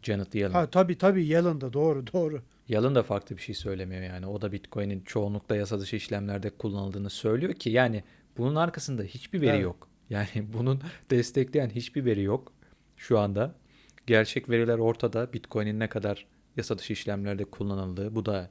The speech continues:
Speaker 1: yüzde birin altında zaten. Hiçbir suçlu Bitcoin'le <laughs> iş yapmaz bu noktada. Çünkü Bitcoin'de işlemleri takip etmek bir şekilde mümkün yani. Onu bulabiliyorsun. Yani ben şu anda bir amatör bir şekilde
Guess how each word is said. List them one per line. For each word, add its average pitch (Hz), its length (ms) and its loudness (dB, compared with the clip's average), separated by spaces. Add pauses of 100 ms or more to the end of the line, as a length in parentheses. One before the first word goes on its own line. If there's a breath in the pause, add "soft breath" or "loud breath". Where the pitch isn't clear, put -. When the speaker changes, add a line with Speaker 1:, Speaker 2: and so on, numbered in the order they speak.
(160)
Speaker 1:
yüzde 107 340 -2
birin 104 200 0
altında 107 460 -2
zaten. 101 380 -6 (160)
Hiçbir 131 320 -8
suçlu 131 580 -4
Bitcoin'le 123 720 0
<laughs> - 60 -14
iş - 200 -2
yapmaz 120 500 0 (100)
bu 120 80 0
noktada. 101 500 -2
Çünkü 127 400 -2 (340 loud breath)
Bitcoin'de 127 500 2
işlemleri 123 500 0
takip 113 320 0
etmek 123 420 -2 (680)
bir 120 160 -6
şekilde 127 400 2
mümkün 104 520 -2 (100)
yani. 90 300 -6 (120)
Onu 117 240 -2
bulabiliyorsun. 113 640 2 (520 loud breath)
Yani 110 200 2
ben 160 380 4
şu - 180 -4
anda 120 540 0
bir - 240 -4
amatör 120 380 2
bir 120 40 -6
şekilde 113 560 -4